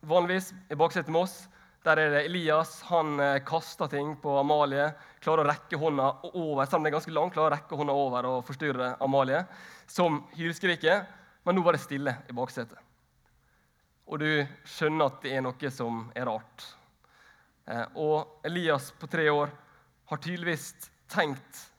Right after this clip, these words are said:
undret seg litt over noe han har lært på søndagsskolen her i Misjonssalen. For, eh, plutselig så spør han,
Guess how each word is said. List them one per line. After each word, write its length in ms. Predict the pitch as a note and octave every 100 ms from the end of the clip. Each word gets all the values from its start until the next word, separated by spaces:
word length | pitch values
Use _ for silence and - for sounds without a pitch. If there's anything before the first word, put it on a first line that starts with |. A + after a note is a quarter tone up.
| _ F3
undret 380 | F3 F#3 F3+
seg 100 | D3 D3
litt 260 | C#3 - -
over 240 | F3+ D3 D3
noe 100 | D3
han 160 | C#3+
har 80 | C3+ C#3+
lært 160 | C3
på 80 | B2+
søndagsskolen 560 | D3 C3 A#2 - B2 A#2+
her 160 | B2+
i 80 | A#2+
Misjonssalen. 540 | A#2+ B2+ A#2+ A2 G#2 B2 _ _ _ _ _ _ _ _ _ _ _ _ _ _ _ _ -
For, 280 | D3+ D3+ D3 D3
eh, 160 | C#3+ C#3
plutselig 400 | E3 F#3 - D#3+
så 80 | E3
spør 280 | C#3 D#3 C3
han, 80 | A#2+